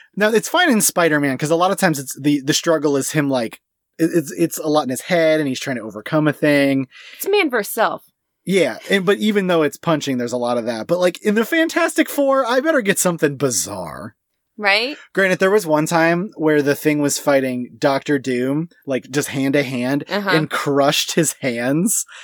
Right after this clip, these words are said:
Speaker 1: and, uh, that was cool. I will give him that.
Speaker 2: Mm, but, like, what's the point of having Reed Richards in a comic book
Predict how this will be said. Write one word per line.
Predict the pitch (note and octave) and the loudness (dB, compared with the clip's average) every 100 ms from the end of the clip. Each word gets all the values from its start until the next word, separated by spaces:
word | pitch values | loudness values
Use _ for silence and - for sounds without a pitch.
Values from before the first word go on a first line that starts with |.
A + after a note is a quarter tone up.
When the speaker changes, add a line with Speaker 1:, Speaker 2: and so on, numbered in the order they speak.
| - - E3+ | -20 -8 -2
Speaker 1:
and, | E3+ D#3 | 0 2
uh, | D3+ C#3 A#2 | 2 0 -2
that | D3+ D#3 | 0 0
was | C3+ - | 0 -4
cool. | - A2 G2 - | -6 -6 -8 -6
I | - | 0
will | D3+ D3+ | 0 0
give | C3 C3+ | 2 0
him | C3+ A#2+ | 0 -4
that. | F#2+ D#2+ | -8 -12
Speaker 2:
Mm, | F#3 E3 E3 - - - | -12 -10 -8 -12 -16 -8
but, | G#3+ | -2
like, | G#3 G3+ | -2 0
what's | A3 - | 0 0
the | C#4 | -6
point | - F#3 F3+ | -4 -2 -2
of | F3 | 0
having | F3 E3 D#3+ | -2 -2 -6
Reed | D#3 D#3+ E3 | -8 -8 -6
Richards | D#3 - D#3+ D#3+ | -6 -6 -6 -6
in | D3+ | -8
a | |
comic | C#3 D#3 D3+ D3 | -6 -4 -4 -8
book | - C#3 G#2+ | -6 -4 -4